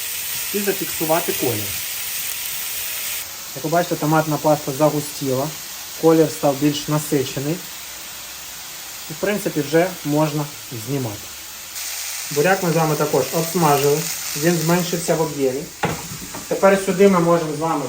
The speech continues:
додавати вже томатну пасту. Пересипаємо.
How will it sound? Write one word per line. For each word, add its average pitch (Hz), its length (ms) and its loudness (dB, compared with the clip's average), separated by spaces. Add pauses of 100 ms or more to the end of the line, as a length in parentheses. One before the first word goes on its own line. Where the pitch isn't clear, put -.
додавати 165 640 4
вже 127 180 -4 (1080)
томатну 170 480 6
пасту. 151 520 4 (920)
Пересипаємо. 160 800 0